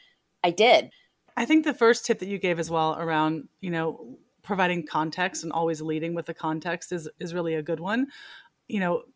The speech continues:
Speaker 2: most people, it's like there's that, you know, Simon Sinek who always says, "Start with why." And I,
Speaker 1: Yes.
Speaker 2: I think there's <clears throat> a lot of truth to that of,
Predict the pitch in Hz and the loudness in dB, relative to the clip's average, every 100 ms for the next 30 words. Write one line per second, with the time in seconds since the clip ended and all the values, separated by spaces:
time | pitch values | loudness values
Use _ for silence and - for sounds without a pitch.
0 | _ _ 208 214 226 - 220 196 190 180 | _ _ 0 2 2 2 -2 -2 -2 -4
1 | - 170 160 160 147 - 175 160 151 180 | -2 -2 2 0 0 -6 -8 -6 0 0
2 | 160 160 156 160 156 147 165 156 156 - | 0 -2 -4 -2 -2 -4 -4 -2 -2 -2
3 | 151 143 160 151 156 151 135 139 170 233 | -6 -4 -4 -4 -6 -4 -2 -2 -2 -4
4 | - - - - 175 170 123 180 180 180 | -10 -20 -14 -2 0 0 -2 -4 -2 -4
5 | 185 175 175 170 160 156 _ 277 277 269 | -4 -2 2 2 2 -6 _ -2 4 6
6 | 226 202 202 180 170 165 - 240 254 - | 6 2 0 4 4 4 0 0 0 -2
7 | 160 151 156 165 160 | 2 2 2 0 -2